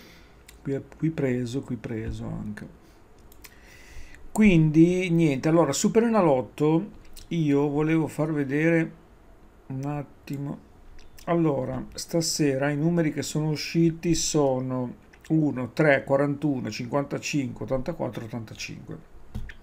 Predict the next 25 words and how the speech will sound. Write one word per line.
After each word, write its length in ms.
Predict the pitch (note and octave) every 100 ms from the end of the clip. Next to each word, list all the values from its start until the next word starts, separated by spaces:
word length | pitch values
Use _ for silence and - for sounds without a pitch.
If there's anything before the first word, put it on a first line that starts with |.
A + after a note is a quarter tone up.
| - - - - - - -
Io 140 | F#3+ F#3+
ho 40 |
giocato 440 | D#3 D#3+ D3+ D#3
poche 260 | D#3 E3 D#3+
schedine, 360 | - E3 E3+ E3
ma 140 | D#3+
ho 60 | C3
fatto 280 | C#3+ C#3
solo 240 | C#3+ D3 C#3
un 140 | C#3
due 260 | C3 B2+ B2+
e 40 |
basta, 440 | A#2+ A#2+ A2+ - C#3
perché 280 | C#3+ -
non 160 | C3 C3+
ho 40 |
giocato 360 | B2 B2 B2+ A#2+
il 60 | A2
sistema, 600 | - - - B2 B2 C#3
ma 100 | C3
se 120 | C3
avessi 240 | A#2+ B2+
giocato 320 | B2 C3+ A2+
il 80 | A#2+
sistema 540 | - E3 - B2 B2+